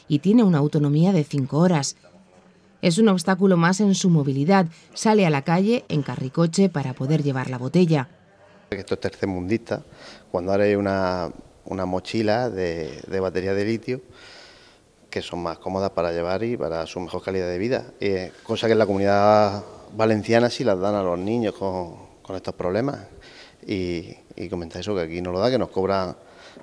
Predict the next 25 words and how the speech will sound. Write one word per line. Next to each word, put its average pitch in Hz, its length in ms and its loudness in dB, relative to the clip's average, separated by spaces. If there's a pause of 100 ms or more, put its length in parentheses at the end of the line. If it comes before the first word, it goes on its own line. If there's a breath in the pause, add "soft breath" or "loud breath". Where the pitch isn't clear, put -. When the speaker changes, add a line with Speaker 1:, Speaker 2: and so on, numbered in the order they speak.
Speaker 2:
dieciocho 107 580 2
euros 104 360 2
diarios 101 420 -2
por, 82 460 -4 (200)
por 95 200 -6
la 101 340 -4
mochilita 98 460 -4
esta 90 160 -4
de 85 60 -4
oxígeno. 107 360 -6 (500 loud breath)
Como 113 160 0
un 104 120 -2
carro, 123 240 2
como 113 160 2
una 87 840 0
maletita 90 460 -4
pequeña, 113 520 2
como 95 540 -8
la 95 140 -2
que 90 80 0
llevan 92 200 2
los 90 80 0
niños 95 240 0
al 87 120 -4
colegio 98 420 -2